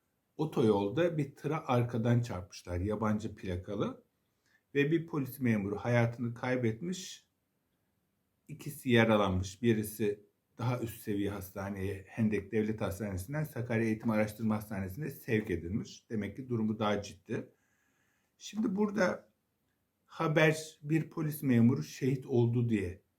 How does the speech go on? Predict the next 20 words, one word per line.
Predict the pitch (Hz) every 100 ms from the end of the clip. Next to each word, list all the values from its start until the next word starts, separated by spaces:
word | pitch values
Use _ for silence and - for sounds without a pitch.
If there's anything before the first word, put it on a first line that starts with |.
| _ _ -
aktarılmış. | 104 - 101 98 110 185 - - _ _ _ _ - - _
Şimdi | - - 185 190 185
bu | 202 - -
şehitlik | - - 165 160 180 208 -
konusu | 160 139 120 - 180 214 - _ _ _
bana | 151 151 151 147
da | 131 131
dosya | 139 123 - 113
olarak | 107 104 107 -
gelen, | 95 95 117 -
adli | 120 120 120
tıpa | - 113 104
da | 104
dosya | 123 120 123 107
olarak | 95 92 92
yansıyan | 113 107 - 170 160
bir | 139 -
konu. | - 131 113 127 - _ _ _ _ _ _ _
Şimdi | _ - 208 185
bu | 196 190 -